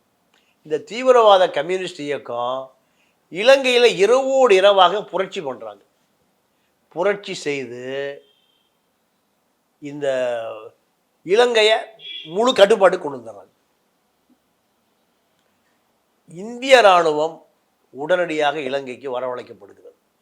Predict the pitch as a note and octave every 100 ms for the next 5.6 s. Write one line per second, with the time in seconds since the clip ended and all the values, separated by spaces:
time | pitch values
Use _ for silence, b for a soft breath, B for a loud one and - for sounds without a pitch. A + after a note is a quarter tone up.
0 | _ _ _ - C#3 E3 E3 D3+ C3+ -
1 | A#2+ - C3 C#3 - _ _ _ _ _
2 | _ - D3+ C#3+ C#3 G3+ A3 G3+ F3 C3+
3 | - F#3 F#3 E3 C#3+ D3+ D3 C3+ B2+ D3+
4 | E3 D3+ A#2+ B2 C3+ B2+ A#2 A#2 C3 C3
5 | C3 C3+ A#2 G2 G#2+